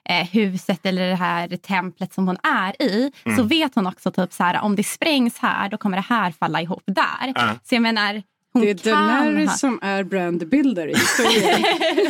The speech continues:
Speaker 2: Det är brand breaker.
Speaker 3: Som är geniingenjören.
Speaker 1: Alltså,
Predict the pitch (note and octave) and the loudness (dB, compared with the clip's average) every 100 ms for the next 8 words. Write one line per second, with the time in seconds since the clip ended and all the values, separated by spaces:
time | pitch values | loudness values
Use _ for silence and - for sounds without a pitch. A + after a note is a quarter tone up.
0 | C4+ A#3+ A3 - B3+ D3+ D#3 C3+ F5 A2+ | 2 0 0 -2 0 0 2 0 2 2
1 | G#2 - - A2+ A#2+ - C#4+ A#3 B3 G#3 | 0 -6 -6 -6 -6 -4 0 2 2 0
2 | - B3+ A#3+ G3+ G3 G#3 D#4+ A#3+ F3 A#3+ | 0 2 2 2 2 2 2 2 0 -2
3 | - - - | -4 -6 -6